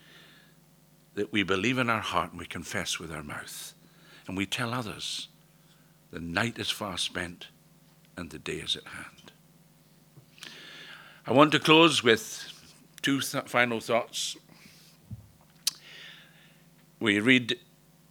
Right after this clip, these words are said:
of this wonderful woman and what she did. She stretched her hand out to the tent peg, to the workman's hammer. She pounded Sisera. She pierced his hand. She split and struck through the temple. We're getting an awful lot of detail here.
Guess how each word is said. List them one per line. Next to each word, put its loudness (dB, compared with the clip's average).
of 4
this 2
wonderful 6
woman 2
and -4
what 2
she 0
did. 4
She -6
stretched 4
her 4
hand 4
out 6
to -2
the -2
tent 0
peg, 0
to -4
the -2
workman's 4
hammer. 4
She -2
pounded 6
Sisera. 2
She -2
pierced 6
his 0
hand. 2
She -4
split 0
and -4
struck 0
through 0
the -2
temple. -4
We're 0
getting 10
an 6
awful 4
lot 2
of -4
detail 0
here. -4